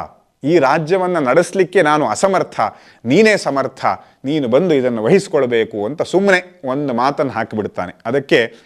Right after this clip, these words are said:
ರಾಮ ಸಮಾಧಾನ ಮಾಡ್ತಾನೆ, "ನೀನು ಸಮರ್ಥನೆ ಆಗಿದ್ದೀಯಾ, ತೊಂದರೆ ಇಲ್ಲ, ನೀನು ರಾಜ್ಯವನ್ನು ಆಳು, ಮತ್ತೆ ನೀನು ಇನ್ನು ಮುಂದೆ ಯಾವುದೇ ವಾದವನ್ನು ಮುಂದಿಟ್ಟರೂ ಕೂಡ ನಾನು ನನ್ನ ಅಚಲವಾದ ನಿರ್ಧಾರವನ್ನು ಬದಲಾಯಿಸಲಿಕ್ಕೆ ಸಾಧ್ಯವೇ ಇಲ್ಲ, ನಾನು ಬದಲಾಯಿಸುವುದು ಕೂಡ ಇಲ್ಲ."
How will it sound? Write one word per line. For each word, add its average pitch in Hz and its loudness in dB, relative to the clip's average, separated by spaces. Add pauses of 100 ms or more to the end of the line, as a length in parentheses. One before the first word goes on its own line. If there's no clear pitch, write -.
(240)
ರಾಮ 120 0 (320)
ಸಮಾಧಾನ 117 -2
ಮಾಡ್ತಾನೆ, 95 -6 (420)
"ನೀನು 123 -2
ಸಮರ್ಥನೆ 131 -4
ಆಗಿದ್ದೀಯಾ, 95 -6 (420)
ತೊಂದರೆ 120 0
ಇಲ್ಲ, 95 -4
ನೀನು 123 -4
ರಾಜ್ಯವನ್ನು 120 -2
ಆಳು, 107 -2
ಮತ್ತೆ 175 -2
ನೀನು 165 -2
ಇನ್ನು 170 -2
ಮುಂದೆ 190 2
ಯಾವುದೇ 214 6
ವಾದವನ್ನು 196 2
ಮುಂದಿಟ್ಟರೂ 170 -4
ಕೂಡ 208 2 (440)
ನಾನು 208 2
ನನ್ನ 190 0 (100)
ಅಚಲವಾದ 190 4
ನಿರ್ಧಾರವನ್ನು 160 0
ಬದಲಾಯಿಸಲಿಕ್ಕೆ 139 -4
ಸಾಧ್ಯವೇ 165 2
ಇಲ್ಲ, 165 0
ನಾನು 156 -2
ಬದಲಾಯಿಸುವುದು 151 0
ಕೂಡ 233 6
ಇಲ್ಲ." 135 2